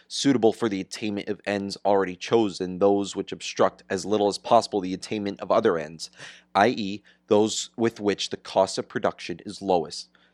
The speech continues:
No allusion to these matters can be found in the writings of Marx and Engels. All that Lenin learned about business from the tales of his comrades, who occasionally sat in business offices,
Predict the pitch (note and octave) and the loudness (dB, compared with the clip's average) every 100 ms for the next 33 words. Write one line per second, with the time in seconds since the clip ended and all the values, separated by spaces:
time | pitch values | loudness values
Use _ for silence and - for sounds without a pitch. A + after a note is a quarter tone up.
0 | _ - A2 D3 G3+ E3+ F3+ A#2+ A2 - | _ -4 6 6 6 2 -2 -2 -6 -6
1 | G#2+ F2+ F#2 F#2+ F#2 - F#2+ F2+ - F2+ | -8 -4 0 0 0 -6 -10 -6 2 2
2 | E2+ E2 F2 F2+ F2 F2 E2+ F2 E2+ E2 | 2 -4 -4 -2 -4 -8 -14 -8 -6 -6
3 | - - F2+ F#2 F#2 D#2 D#2+ - - _ | -8 -16 -10 -10 -8 -10 -10 -16 -18 _
4 | _ _ - A#2 B2 A2 G#2 A2+ G2+ F#2+ | _ _ 2 6 8 6 4 2 0 -4
5 | F2+ F2 F2+ F2+ G#2+ G#2 F#2+ - G2 F2 | -6 0 0 0 -4 -4 -8 -8 -8 -8
6 | - F#2+ F#2 E2 E2+ - F#2 G2 F2 F2 | -6 -6 -4 -6 -10 -4 -2 0 -2 -6
7 | F#2+ - - - - A#2+ - B2+ G#2 G2 | -8 -16 -20 -14 0 0 2 0 0 -4
8 | G2 - G2+ G2 F2+ A2 G2+ F#2 - F2 | -4 2 4 2 -2 -4 -4 -8 -4 -4
9 | F2 - F2+ F#2 - | -4 -8 -8 -8 -12